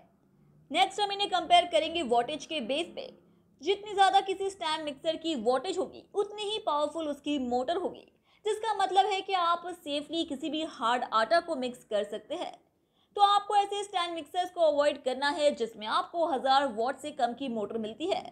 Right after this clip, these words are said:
तो आपको सबसे ज़्यादा वॉटेज की मोटर बिस्टेक के स्टैंड मिक्सर में मिलती है, इसमें आपको पन्द्रह सौ वाट की मोटर मिलती है,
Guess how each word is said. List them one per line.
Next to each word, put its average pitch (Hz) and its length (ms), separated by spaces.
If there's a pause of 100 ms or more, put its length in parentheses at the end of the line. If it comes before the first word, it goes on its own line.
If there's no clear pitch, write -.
(460)
तो 403 80
आपको 403 380
सबसे 381 280
ज़्यादा 370 260
वॉटेज 330 420
की 349 280
मोटर 294 480
बिस्टेक 302 500
के 311 140
स्टैंड 220 340
मिक्सर 262 320
में 285 160
मिलती 254 320
है, - 180 (600)
इसमें 381 240
आपको 392 280
पन्द्रह 359 320
सौ 381 140
वाट 302 300
की 311 120
मोटर 220 320
मिलती 226 280
है, 381 160